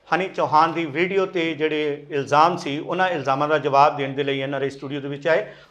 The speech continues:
ਉਮੀਦ ਕਰਦੇ ਹਾਂ ਕਿ ਆਉਣ ਵਾਲੇ ਸਮੇਂ ਦੇ ਵਿੱਚ ਇੱਕ ਸੱਚਾਈ, ਜਿਹ ਤੋਂ ਬਟਾਲਾ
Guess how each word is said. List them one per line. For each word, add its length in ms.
ਉਮੀਦ 260
ਕਰਦੇ 240
ਹਾਂ 60
ਕਿ 100
ਆਉਣ 140
ਵਾਲੇ 200
ਸਮੇਂ 300
ਦੇ 80
ਵਿੱਚ 260
ਇੱਕ 160
ਸੱਚਾਈ, 440
ਜਿਹ 140
ਤੋਂ 140
ਬਟਾਲਾ 600